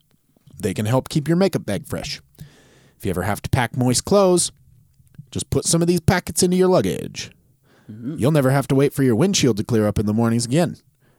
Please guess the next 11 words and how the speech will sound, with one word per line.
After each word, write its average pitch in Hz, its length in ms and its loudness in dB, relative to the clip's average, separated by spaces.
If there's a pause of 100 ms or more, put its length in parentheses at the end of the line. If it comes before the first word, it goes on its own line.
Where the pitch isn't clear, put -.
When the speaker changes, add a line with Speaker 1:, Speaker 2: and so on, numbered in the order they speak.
(180)
Speaker 1:
Put 95 140 -2
a 90 80 0
few 104 320 0
packets 123 420 -2
under 135 140 2
your 147 120 2
windshield. 143 480 0 (200)
They'll 82 160 -4
absorb 113 280 0
the 139 60 -2
moisture." 143 580 0